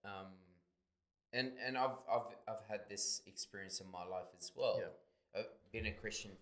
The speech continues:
Speaker 1: for, what, seventeen, eighteen years now? So, you know,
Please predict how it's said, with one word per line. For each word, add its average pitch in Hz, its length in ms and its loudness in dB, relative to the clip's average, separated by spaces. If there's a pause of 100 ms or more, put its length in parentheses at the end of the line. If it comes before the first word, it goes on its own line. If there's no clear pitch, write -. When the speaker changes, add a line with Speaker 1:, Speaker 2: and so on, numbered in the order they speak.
Speaker 1:
for, 92 160 -4 (420)
what, 180 140 -8
seventeen, 101 560 -2
eighteen 92 400 -12
years 95 280 -8
now? 127 180 -2 (440)
So, 107 340 2 (180)
you 151 140 0
know, 98 80 -6